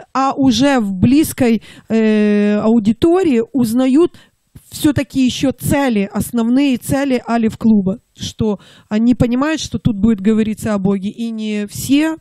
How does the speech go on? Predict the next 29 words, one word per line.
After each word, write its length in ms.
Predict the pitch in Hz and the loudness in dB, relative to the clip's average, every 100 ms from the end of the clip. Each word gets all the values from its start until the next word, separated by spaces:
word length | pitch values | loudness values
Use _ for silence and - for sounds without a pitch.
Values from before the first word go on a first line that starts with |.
| - | -6
принимают 460 | 214 214 220 220 | -4 -4 -4 -4
до 80 | 185 | -6
конца 300 | - 202 214 | -8 -6 -4
это 200 | 202 208 | -4 -4
решение. 520 | 196 143 190 202 220 _ _ _ _ _ _ _ 240 _ _ _ _ _ _ _ _ | -4 -4 -4 -6 -10 _ _ _ _ _ _ _ _ _ _ _ _ _ _ _ _
То 100 | - | -2
есть 140 | 247 240 | -2 0
мы 120 | 254 | 0
говорим, 460 | 240 254 277 269 220 - - _ - | 0 0 2 2 -2 -10 -20 _ -2
ну, 160 | 240 | -2
более 400 | 208 240 269 240 | 2 2 2 0
такое, 460 | 214 226 240 220 208 | -2 -4 0 2 2
эм, 560 | 208 214 214 202 202 196 | 0 -4 -4 -4 -8 -8
там, 560 | 190 214 208 208 202 | -8 -8 -10 -10 -4
даем 280 | 202 233 220 | -2 0 2
нулевую 500 | 220 220 208 214 208 | 2 4 4 4 2
тему, 500 | - 262 294 269 247 _ _ _ _ | 2 0 2 0 -4 _ _ _ _
э, 1040 | 214 208 202 196 202 196 196 208 226 226 220 | -8 -6 -6 -6 -6 -8 -8 -8 -10 -10 -10
что 240 | - - 226 | -12 -8 -4
такое 340 | 208 220 196 | -2 2 2
быть 180 | 185 - | 2 0
верующим 440 | 202 196 - 208 | -2 -2 -6 -8
человеком, 680 | - 208 208 214 277 - 202 | -4 -2 -2 -2 -4 -4 -8
там, 260 | - 208 202 | -8 -12 -14
что 180 | - - | -12 -10
это 160 | 196 196 | -8 -8
не 140 | 190 | -8
скучно, 540 | - 247 285 - 220 | -10 -6 -4 -4 -6
это, 560 | 202 190 190 214 190 214 | -4 -4 -6 -8 -8 -10